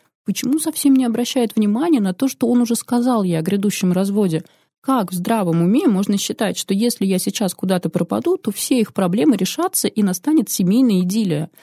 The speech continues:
Все это так глупо, так странно, так унизительно. Казалось бы, дурость совершила не я, а стыдно почему-то мне.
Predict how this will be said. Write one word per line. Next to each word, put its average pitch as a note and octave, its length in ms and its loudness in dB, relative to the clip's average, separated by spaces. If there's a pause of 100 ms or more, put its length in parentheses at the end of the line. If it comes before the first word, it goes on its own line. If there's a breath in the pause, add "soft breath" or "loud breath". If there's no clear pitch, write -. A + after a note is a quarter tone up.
(280 soft breath)
Все - 180 -2
это G3+ 100 2
так - 160 -2
глупо, G3 420 -2
так - 160 -6
странно, C4+ 420 0
так - 200 -2
унизительно. F3+ 640 2 (460)
Казалось G#3+ 400 0
бы, E3 140 -2
дурость D#4+ 380 0
совершила G#3 480 0
не A#3 220 2
я, D#3+ 240 0 (300)
а E3 100 0
стыдно D4 360 4
почему-то F#3+ 400 -2
мне. D3 300 2